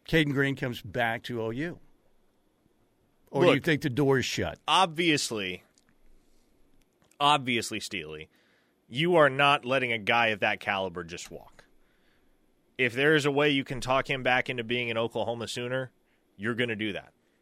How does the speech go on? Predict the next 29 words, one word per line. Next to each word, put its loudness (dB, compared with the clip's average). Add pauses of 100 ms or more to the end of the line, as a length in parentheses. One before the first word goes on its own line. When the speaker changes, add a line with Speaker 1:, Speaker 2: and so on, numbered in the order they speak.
(160)
Speaker 2:
But 2
the -2
way 4
this -2
all 2
was -2
handled, -6 (240)
the -2
way 4
it 4
all 6
went -2
down, -2 (280)
Steely, -4 (720)
this 6
does -4
not 2
scream, -2 (120)
"Oh, 6
I'm -2
open -2
to -4
coming -6
back -2
to -20
the -12
University -10
of -12
Oklahoma." -18